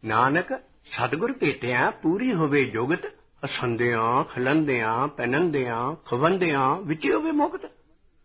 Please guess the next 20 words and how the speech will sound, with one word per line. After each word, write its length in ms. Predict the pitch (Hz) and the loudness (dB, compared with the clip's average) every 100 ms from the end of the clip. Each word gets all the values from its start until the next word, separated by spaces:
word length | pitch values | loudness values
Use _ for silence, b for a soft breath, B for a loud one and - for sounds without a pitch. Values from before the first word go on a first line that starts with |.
| _ _ _ _ _ - | _ _ _ _ _ -8
ਸਾਡਾ 300 | - 202 269 | 0 2 4
ਮਾਰਗ 360 | 226 220 254 | 4 4 4
ਨਹੀਂ 480 | 294 185 196 302 349 | 0 0 2 4 4
ਹੈ 100 | 285 | 2
ਜਿਹੜਾ 260 | 277 269 262 | 2 2 2
ਡੇਰੇਦਾਰ 560 | 151 156 196 214 220 | 2 2 2 4 2
ਸੰਤਾਂ 480 | 208 - 170 170 202 | 2 -2 -2 2 2
ਨਾਲ 80 | 202 | 2
ਬਾਹਰ 240 | 175 202 | 2 2
ਡੇਰੇ 340 | 190 147 160 180 | 2 -2 0 0
ਬਣਾ 340 | 143 131 151 | 0 2 2
ਕੇ 220 | 165 190 196 B B | 2 -4 -4 B B
ਐਡਾ 300 | - 156 190 | -2 2 2
ਮੁਸ਼ਕਲ 460 | 170 143 165 254 254 | 2 2 0 0 0
ਕਰ 160 | 202 180 | 2 2
ਦਿੱਤਾ, 400 | 175 - 185 214 | 0 0 2 2
ਸਾਡਾ 320 | - 165 190 | 0 2 4
ਮਾਰਗ 300 | 156 160 190 | 4 2 2
ਨਹੀਂ 340 | 220 311 233 | 0 0 2
ਹੈ। 260 | 147 92 | 0 -4